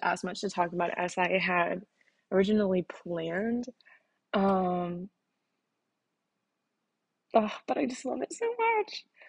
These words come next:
Um, yeah, but obviously it's like, like, it's fun song to sing too, 'cause it's like,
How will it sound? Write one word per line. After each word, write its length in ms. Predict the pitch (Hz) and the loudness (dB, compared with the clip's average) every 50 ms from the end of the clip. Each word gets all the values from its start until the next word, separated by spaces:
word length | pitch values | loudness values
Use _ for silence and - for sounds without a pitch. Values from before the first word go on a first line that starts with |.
| - - - - - _ _ - | -20 -20 -20 -20 -20 _ _ 0
Um, 640 | 214 208 202 196 190 180 175 175 175 170 170 185 - - _ _ _ _ _ _ _ _ _ _ _ _ _ _ - - | 2 4 4 4 4 2 0 -2 -6 -8 -8 -10 -12 -14 _ _ _ _ _ _ _ _ _ _ _ _ _ _ -8 0
yeah, 300 | - 214 196 208 151 - - 196 | 0 4 4 6 4 4 2 2
but 140 | - - - - | 0 0 6 6
obviously 440 | 196 196 208 240 262 - - 339 330 | 8 8 8 6 2 2 2 2 4
it's 200 | 330 311 233 - | 4 2 2 4
like, 360 | 247 208 190 185 - - - - _ _ _ _ _ _ | 4 4 4 2 -2 -6 -12 -18 _ _ _ _ _ _
like, 140 | 240 247 202 | 8 10 10
it's 160 | 226 - - | 8 6 4
fun 260 | - - 220 240 285 349 | 0 0 2 2 2 0
song 240 | - 392 403 392 302 | 0 0 2 4 4
to 80 | 262 | 4
sing 420 | - - - 180 151 143 151 - - | 2 0 -2 -2 -2 -2 -6 -10 -8
too, 280 | - - 180 127 156 - | -6 -4 -4 -2 -4 -4
'cause 140 | - 185 | 0 0
it's 180 | 185 180 - - | 0 0 4 4
like, 160 | 175 170 - | 4 4 4